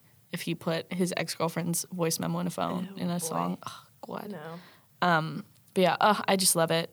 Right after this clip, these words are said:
Speaker 1: And <laughs> the little spite, like, does he take you walking around his parents' gallery? I'm like, "Does he?"
Speaker 2: Flex.
Speaker 1: Yeah. It's like, all right, well,
Speaker 2: <laughs>
Speaker 1: okay.
Speaker 2: Yeah.
Speaker 1: Yeah. And also just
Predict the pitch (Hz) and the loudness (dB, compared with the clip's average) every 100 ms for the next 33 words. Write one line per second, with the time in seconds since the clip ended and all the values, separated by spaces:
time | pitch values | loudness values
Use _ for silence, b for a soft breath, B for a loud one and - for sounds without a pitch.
0 | _ 185 180 175 - _ _ - 220 233 | _ 0 0 0 -8 _ _ -2 4 6
1 | 214 196 196 196 - - - 170 175 175 | 8 8 8 8 6 4 6 4 4 0
2 | - B B B - 180 185 185 180 165 | -2 B B B 4 4 4 4 4 4
3 | 160 175 175 175 165 165 170 - - - | 2 2 0 2 2 0 0 -2 -4 -4
4 | 170 180 - 175 180 190 202 208 - 202 | 0 0 2 6 6 6 4 0 -12 -12
5 | - - _ _ b b b b _ _ | -12 -14 _ _ b b b b _ _
6 | - 226 285 440 440 - - - - 208 | 6 8 10 8 8 2 -20 -20 -4 2
7 | 240 240 - - - 185 156 156 262 - | 4 2 -6 -8 0 4 4 4 -2 -4
8 | - - - - - 214 220 226 b b | -10 -6 -4 -4 -4 -6 -6 -8 b b
9 | b - 202 - 151 185 - b b b | b -10 -6 -2 -2 -4 -10 b b b
10 | - - 226 247 - 427 381 | -2 2 4 6 6 6 4